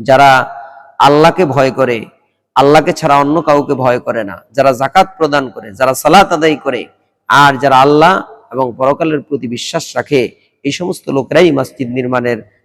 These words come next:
মসজিদের আবাদের, মসজিদের দেখাশোনার, মসজিদের বিভিন্ন দায়িত্বের কাজ করবে। আল্লাহ তাআলা স্পষ্ট করে দিলেন। আল্লাহ সুবহানাহু ওয়া তাআলা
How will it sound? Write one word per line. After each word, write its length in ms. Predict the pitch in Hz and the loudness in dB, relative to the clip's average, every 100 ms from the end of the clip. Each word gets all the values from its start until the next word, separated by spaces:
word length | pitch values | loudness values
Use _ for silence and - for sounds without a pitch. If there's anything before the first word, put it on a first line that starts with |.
| - | -6
মসজিদের 400 | 127 - 139 123 | -6 -4 -4 0
আবাদের, 420 | 123 123 127 131 117 | 2 4 2 0 -2
মসজিদের 640 | - 127 - 143 139 120 | -10 -16 -8 -6 -6 -6
দেখাশোনার, 520 | 131 151 - 131 127 - - | -2 -2 -2 -2 -2 -2 -6
মসজিদের 380 | 131 - 127 123 | -6 -6 -8 -6
বিভিন্ন 340 | 127 156 143 | -6 -6 -6
দায়িত্বের 440 | 117 117 - 120 107 | -4 -4 -6 -14 -12
কাজ 220 | 107 - | -12 -12
করবে। 380 | - 113 113 - _ _ _ - | -8 -4 -4 -6 _ _ _ -2
আল্লাহ 260 | 123 127 | 0 2
তাআলা 240 | 113 123 117 | 2 2 0
স্পষ্ট 400 | - - - 131 | -2 -10 -6 -4
করে 200 | 117 123 | 0 0
দিলেন। 300 | 123 127 110 - - _ _ | 2 2 0 -8 -20 _ _
আল্লাহ 320 | 131 143 143 | 2 4 2
সুবহানাহু 680 | 135 139 131 - 165 139 135 | 0 0 0 4 4 4 2
ওয়া 80 | 131 | 2
তাআলা 500 | 127 123 123 110 | 4 6 6 2